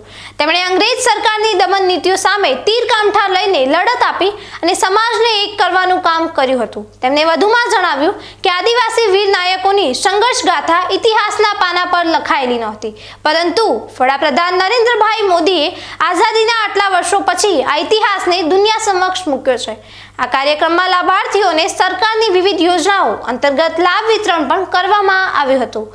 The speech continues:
આ કાર્યક્રમમાં જિલ્લા કલેક્ટર જે એસ પ્રજાપતિ, જિલ્લા વિકાસ અધિકારી કાર્તિક જીવાણી,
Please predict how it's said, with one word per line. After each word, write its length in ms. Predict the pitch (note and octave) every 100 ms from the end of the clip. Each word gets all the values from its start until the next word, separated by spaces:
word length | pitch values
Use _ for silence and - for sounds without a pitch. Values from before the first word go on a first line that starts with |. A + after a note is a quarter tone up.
| - - - -
આ 120 | C4
કાર્યક્રમમાં 680 | C#4+ D4 E4 F4 F4+ G4 E4+
જિલ્લા 260 | F#4+ A#4 A#4+
કલેક્ટર 500 | G#4 F4 F4 F4+ G4+ C4
જે 160 | G4+ A4
એસ 200 | G#4+ G#4+ -
પ્રજાપતિ, 600 | F#4 D#4+ F#4+ F#4 B3+ E4+ G#4 - - -
જિલ્લા 260 | C4 C#4 D4+
વિકાસ 340 | D#4+ F4 F4+ F4+
અધિકારી 500 | F4 G4 F#4+ G4 F#4+
કાર્તિક 500 | G4 G4 A#4 A#4 A4
જીવાણી, 480 | D#4+ F#4+ E4 D#4